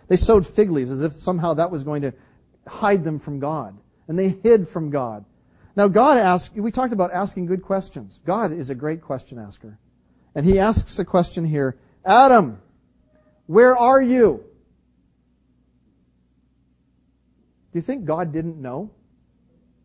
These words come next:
God who knows everything, God who sees everything, do you think God didn't know?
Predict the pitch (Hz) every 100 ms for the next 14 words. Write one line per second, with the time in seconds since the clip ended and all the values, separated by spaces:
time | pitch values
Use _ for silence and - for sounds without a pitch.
0 | _ _ _ _ _ _ _ _ - 165
1 | 233 190 208 185 190 196 151 170 208 208
2 | 214 170 214 214 208 - - 202 220 202
3 | 208 208 233 220 196 240 156 170 170 175
4 | 185 156 156 233